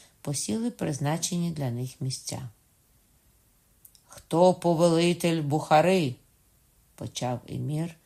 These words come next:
голосом, який примусив усіх здригнутися. Хто «Хто повелитель Бухари, ми вас питаємо? Ми чи він,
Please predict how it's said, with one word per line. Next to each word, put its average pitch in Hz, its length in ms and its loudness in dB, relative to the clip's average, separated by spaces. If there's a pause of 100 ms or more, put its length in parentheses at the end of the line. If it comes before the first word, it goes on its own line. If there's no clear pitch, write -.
(440)
голосом, 143 640 -4
який 131 280 -6
примусив 131 760 -6
усіх 131 360 -6
здригнутися. 127 880 -10 (1400)
Хто - 20 -
«Хто 196 380 6
повелитель 143 680 2
Бухари, 139 560 2 (360)
ми 139 180 0
вас 131 200 -2
питаємо? 135 640 -2 (760)
Ми 185 400 0 (460)
чи 220 220 2
він, 180 320 0